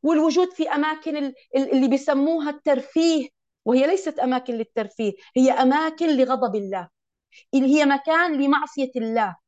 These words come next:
اجتماع المغنيات والفاسقات والفاجرين والفاجرات للغناء والرقص، هذا إيش؟ مين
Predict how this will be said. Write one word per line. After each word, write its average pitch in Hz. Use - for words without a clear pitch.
اجتماع 277
المغنيات 240
والفاسقات 240
والفاجرين 247
والفاجرات 254
للغناء 254
والرقص، 262
هذا 294
إيش؟ 427
مين 381